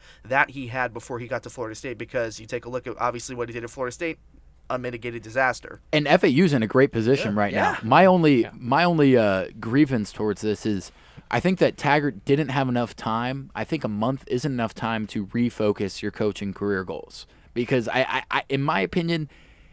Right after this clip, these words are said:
Speaker 2: he, he
Speaker 3: But
Speaker 2: messed up.
Speaker 3: sometimes in the college game, that's all you get.
Speaker 2: Y-, it is true, but, I mean, Les Miles took a year, two years off, and has come back to Kansas and, and turned that program upward. Not, not too much, but I think Willie Taggart really,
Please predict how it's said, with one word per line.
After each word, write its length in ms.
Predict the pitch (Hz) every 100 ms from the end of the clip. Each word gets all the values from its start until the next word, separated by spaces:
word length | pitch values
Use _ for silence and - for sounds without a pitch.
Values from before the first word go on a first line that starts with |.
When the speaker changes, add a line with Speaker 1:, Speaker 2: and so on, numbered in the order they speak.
| - -
Speaker 2:
he, 220 | 160 190
he 200 | 139 180
Speaker 3:
But 60 |
Speaker 2:
messed 220 | 160 160 185
up. 40 |
Speaker 3:
sometimes 300 | 175 160 135
in 80 | 135
the 60 |
college 280 | 117 135 127
game, 160 | 113 101
that's 160 | 101 120
all 80 |
you 140 | 104 90
get. 220 | 95 90 - -
Speaker 2:
Y-, 140 | 165 160
it 400 | 165 147 165 170
is 220 | 226 196
true, 180 | 160 147
but, 120 | 143
I 40 |
mean, 160 | 139 139
Les 240 | 135 165
Miles 280 | 147 127 135
took 160 | - 120
a 60 |
year, 360 | 113 127 135 131
two 200 | - 131
years 320 | 139 131 113
off, 280 | 107 110 120
and 220 | 117 110 -
has 200 | 113 110
come 200 | 135 127
back 200 | 123 120
to 60 | 113
Kansas 420 | 113 117 120 -
and, 180 | 113 113
and 180 | 117 120
turned 240 | - 143
that 120 | 127
program 560 | 123 127 120 120 113 104 - - - _ _ - -
upward. 540 | 233 - 101 82 107 -
Not, 280 | 147 160
not 320 | 131 160 185 -
too 200 | 233 220
much, 400 | 113 87 - 131
but 140 | 143
I 120 | 113
think 260 | 143 185 139
Willie 220 | 143 170
Taggart 380 | 127 143 151 123
really, 360 | 113 151 151